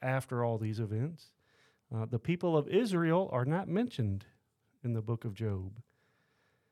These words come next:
The habit to offer at home, they offered meat at home. And, uh, you know, if you're like, "What are these facts?" We're gonna get to 'em eventually. Uh, the mentioning of a, uh,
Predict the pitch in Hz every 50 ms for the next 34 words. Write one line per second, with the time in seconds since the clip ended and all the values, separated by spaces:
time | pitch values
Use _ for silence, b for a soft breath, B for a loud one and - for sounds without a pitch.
0 | _ _ _ _ _ _ _ _ _ _ - - 120 117 120 117 117 117 120 117
1 | 117 117 117 117 113 113 113 - - 160 165 170 170 180 - - 160 - - 135
2 | 139 156 160 - 165 143 131 127 110 110 143 143 160 185 214 233 233 208 135 123
3 | 131 135 139 131 - 120 110 117 123 131 147 156 147 - - 117 131 135 143 180
4 | 214 226 226 - _ _ _ _ _ _ _ - - 151 156 135 127 123 - -
5 | 156 143 123 123 123 - 156 160 165 156 139 131 160 202 226 196 156 160 175 175
6 | - - 196 233 214 - - - 247 285 269 180 151 156 139 123 - 139 131 127
7 | 131 113 107 123 131 131 - 175 208 226 - B B B B B B B B B
8 | B B B B B B - 127 127 123 120 123 117 117 131 151 147 156 180 180
9 | 185 190 - 214 196 190 190 190 190 185 - 160 143 139 127 135 131 127 127 127
10 | 127 135 - 131 113 113 110 107 110